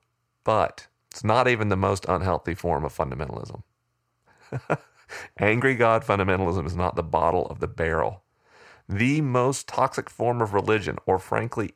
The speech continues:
any ideology, is an authoritarian system that includes a need to impose this system on as many people as possible. So an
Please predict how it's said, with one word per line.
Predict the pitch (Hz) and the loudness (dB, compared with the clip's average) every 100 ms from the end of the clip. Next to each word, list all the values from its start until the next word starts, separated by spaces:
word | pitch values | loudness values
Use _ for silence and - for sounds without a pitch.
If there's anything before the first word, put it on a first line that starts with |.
| - | -6
any | 117 123 - 80 | -2 -2 -2 -2
ideology, | 64 - 52 - - - - _ _ - - - _ - | -2 -2 -4 -6 -8 -12 -16 _ _ -20 -20 -20 _ -2
is | 101 | 0
an | 107 | 2
authoritarian | 98 - - 104 113 131 123 - 123 123 104 67 | 2 0 0 2 4 4 0 -6 -2 0 0 -2
system | - 65 - 57 50 98 _ _ _ _ - | -4 -6 -6 -6 -8 -10 _ _ _ _ 2
that | 92 - | 2 2
includes | 92 90 - 131 139 - - | 0 -2 0 0 0 0 0
a | |
need | 98 104 120 127 120 | 2 2 0 -2 -4
to | - - | -4 -4
impose | - 85 - - 117 123 127 | -2 -4 -6 -2 0 2 0
this | 104 107 - | -2 -2 -2
system | - 107 - 107 | -2 -2 -2 -2
on | 80 90 | 0 0
as | 85 | -2
many | 92 101 104 107 - _ | -2 -2 -2 -4 -8 _
people | - 95 95 95 - | -8 -6 -2 -2 -2
as | 82 | -8
possible. | - - - - - - 52 - _ _ _ - - | -8 -4 -4 -4 -6 -6 -8 -10 _ _ _ -20 -20
So | - 95 | -4 0
an | 98 | 0